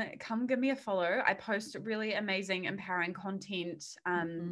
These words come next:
Speaker 1: all about mindset, mindfulness, alignment. Um, I'm on there. I'm also on TikTok. Loving TikTok lately. Love, love, love TikTok. So that's, um, at Mindset with Laura.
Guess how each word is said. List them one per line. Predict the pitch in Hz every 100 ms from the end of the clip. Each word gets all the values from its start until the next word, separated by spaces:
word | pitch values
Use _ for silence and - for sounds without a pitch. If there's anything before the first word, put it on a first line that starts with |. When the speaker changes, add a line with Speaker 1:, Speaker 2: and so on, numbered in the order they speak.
| 175 -
Speaker 1:
all | 240
about | 220 190
mindset, | 180 175 - 196 160
mindfulness, | 170 170 190 170 165 175 -
alignment. | 175 165 165 170 160 156 151 - - - - - - -
Um, | 185 180 170 180
I'm | 202
on | 190 196
there. | 196
I'm | 214 208
also | 226 - 311
on | 294
TikTok. | - 220 - - 220 453 - -
Loving | 226 226 247 392 466 -
TikTok | 214 - - 214 -
lately. | 170 - 180 87 113 - _ - - -
Love, | 226 240 247
love, | 226 214
love | 196 190 -
TikTok. | 202 - 185 -
So | 247
that's, | 233 233 226 233 220 196
um, | 190 196 -
at | 202 -
Mindset | 196 190 185 196 - 135
with | 208 214
Laura. | 180 165 160 214